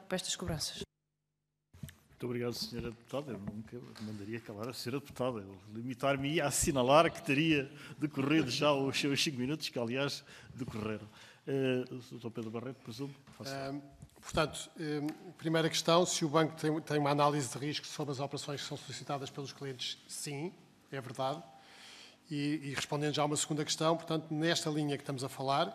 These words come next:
Speaker 3: de seis mil e duzentos milhões de euros, os bancos têm uma responsabilidade sobre vinte por cento do crédito,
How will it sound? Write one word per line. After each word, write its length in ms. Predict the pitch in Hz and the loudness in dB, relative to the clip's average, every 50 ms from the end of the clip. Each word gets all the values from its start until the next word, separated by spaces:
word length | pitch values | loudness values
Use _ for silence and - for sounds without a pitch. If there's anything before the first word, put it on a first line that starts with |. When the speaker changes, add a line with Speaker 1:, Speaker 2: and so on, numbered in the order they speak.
| - - - - - - - - | -8 -16 -20 -20 -20 -20 -16 -10
Speaker 3:
de 40 | - | -8
seis 220 | - - 151 135 | -6 -4 -4 -2
mil 140 | 120 143 143 | -2 -2 -4
e 20 | 143 | -2
duzentos 300 | 127 131 151 143 - - | 0 0 0 0 0 0
milhões 220 | 147 151 147 127 | 0 2 2 2
de 40 | 139 | 4
euros, 340 | 156 165 165 170 165 - - - | 4 4 4 4 0 -4 -6 -6
os 160 | 160 143 120 | -6 -6 -2
bancos 340 | 120 160 165 156 147 - - | 2 2 2 2 2 -2 -6
têm 240 | - - 147 143 143 | -4 -4 -2 -2 -2
uma 120 | 143 135 | -2 -4
responsabilidade 640 | 131 - - 147 - - 131 143 139 135 127 120 - - - - - - - - - - - | -4 -6 -6 -6 -6 -6 -4 -2 0 0 0 -2 -6 -10 -18 -20 -20 -20 -20 -20 -20 -20 -14
sobre 320 | - - - - 160 127 127 | -10 -6 -4 -2 -2 -2 -2
vinte 200 | 135 160 156 156 | 0 -2 -2 -2
por 100 | - - | -4 -8
cento 240 | - 156 151 139 | -6 -4 -4 -4
do 100 | - 147 | -6 -8
crédito, 640 | 135 - 143 156 156 151 160 143 - - - - - | -6 -2 0 0 0 0 -2 -6 -8 -10 -14 -14 -16